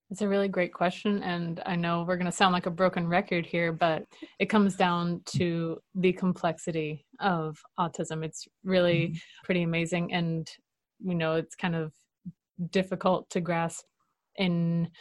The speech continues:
Speaker 1: uh, no matter what field you're in. So clinicians have a hard time because they have to look for,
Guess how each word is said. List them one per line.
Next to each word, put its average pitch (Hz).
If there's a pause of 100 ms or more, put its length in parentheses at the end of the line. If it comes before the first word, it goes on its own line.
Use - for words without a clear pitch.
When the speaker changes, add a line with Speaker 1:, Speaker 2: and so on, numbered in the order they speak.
(300)
Speaker 1:
uh, 170
no 165
matter 170
what 170
field 165
you're 165
in. 160
So 160
clinicians 175 (100)
have 175
a 175
hard 170
time 170
because 165
they 180
have 170
to -
look 170
for, 165